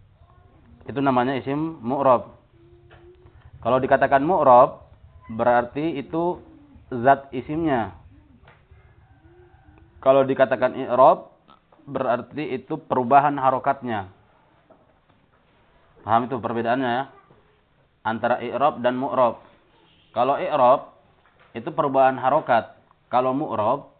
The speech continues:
itu zat dari isim yang bisa berubah-ubah. Nah, isim mu'rab adalah isim yang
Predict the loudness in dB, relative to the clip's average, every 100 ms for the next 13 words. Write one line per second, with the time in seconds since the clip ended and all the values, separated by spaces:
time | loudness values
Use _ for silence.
0 | _ _ _ _ _ _ -12 -10 -6 -4
1 | -4 -6 -14 _ -12 -4 2 2 0 -4
2 | -2 -2 -6 -10 -8 -8 -4 -4 -4 -6
3 | -4 -4 -2 -2 -2 0 -2 -2 -8 _
4 | _ _ _ _ _ _ _ _ _ _
5 | _ _ _ _ _ _ _ _ _ _
6 | _ _ _ _ _ -10 -8 -6 -4 0
7 | 2 6 6 4 0 -20 -20 -20 -20 0
8 | 2 6 4 2 -8 -4 -4 2 4 4
9 | 2 -6 -14